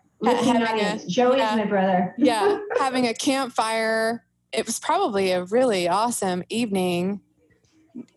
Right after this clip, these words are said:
Speaker 1: considering the group.
Speaker 2: Where was the campfire?
Speaker 1: You know, Mount, was it, is it called Mount Mitchell? We used to drive to the top of it. And just kind of later in life, we would drive to the top of it. And,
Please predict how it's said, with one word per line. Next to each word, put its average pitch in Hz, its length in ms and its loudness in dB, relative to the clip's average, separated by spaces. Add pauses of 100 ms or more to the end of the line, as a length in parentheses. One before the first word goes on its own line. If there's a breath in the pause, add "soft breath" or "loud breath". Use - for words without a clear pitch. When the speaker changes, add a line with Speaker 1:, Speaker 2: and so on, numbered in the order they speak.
(100)
Speaker 1:
considering 214 640 -2
the 185 80 -2
group. 208 340 0
Speaker 2:
Where 330 160 4
was 330 100 0
the 294 80 0
campfire? 220 800 0 (560 loud breath)
Speaker 1:
You 262 120 4
know, 320 180 4 (100)
Mount, 269 300 2 (100)
was - 180 0
it, 277 200 -2 (160)
is 277 140 -6
it - 120 -8
called 359 240 0
Mount 359 280 -2
Mitchell? 415 720 0 (220)
We 277 120 2
used 349 200 2
to 320 60 -2
drive 285 300 0
to 294 60 -2
the 269 100 2
top 277 320 -2
of 330 140 0
it. 349 380 2 (1900)
And 240 300 2
just - 320 -6
kind 285 220 -2
of 277 120 -4 (140)
later 339 480 2
in 330 220 0
life, 277 280 -2
we 277 80 -2
would 240 120 0
drive 254 220 2
to 285 80 -2
the 277 80 0
top 269 220 -2
of 277 80 -2
it. 269 200 -2
And, 214 140 -2